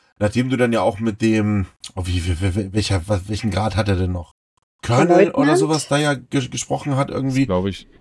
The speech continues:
Speaker 3: Sergeant oder so. Also
Speaker 1: Sergeant,
Speaker 3: ist nicht,
Speaker 1: ja, genau. Also
Speaker 3: nicht so
Speaker 1: irgendwie
Speaker 3: mega hoch.
Speaker 1: Nee, genau. Ähm,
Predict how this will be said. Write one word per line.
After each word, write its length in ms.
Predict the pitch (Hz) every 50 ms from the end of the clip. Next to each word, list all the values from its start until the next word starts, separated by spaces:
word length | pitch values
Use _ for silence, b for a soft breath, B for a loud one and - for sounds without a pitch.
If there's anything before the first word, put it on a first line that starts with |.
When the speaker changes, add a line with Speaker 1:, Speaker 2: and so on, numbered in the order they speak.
| _ _ -
Speaker 3:
Sergeant 600 | - - - - 90 95 107 - - 127 120 113
oder 240 | 113 110 110 110 110
so. 120 | 107 110 110
Also 120 | 113 120 117
Speaker 1:
Sergeant, 240 | 104 117 123 120 131
Speaker 3:
ist 80 | 110
nicht, 100 | 113 113 117
Speaker 1:
ja, 120 | 120 120
genau. 220 | 110 120 117 110 107
Also 160 | 117 113 117
Speaker 3:
nicht 140 | 120 135 135
so 100 | 123 127
Speaker 1:
irgendwie 240 | 117 110 104 104 107 110
Speaker 3:
mega 180 | 104 98 90 85 82 80
hoch. 140 | 87 82
Speaker 1:
Nee, 160 | 80 - 123 110
genau. 420 | 101 113 104 107 104 101 90 - _ _ _ _ _ _ _ _ _ _ _ - - -
Ähm, 280 | 120 123 120 117 104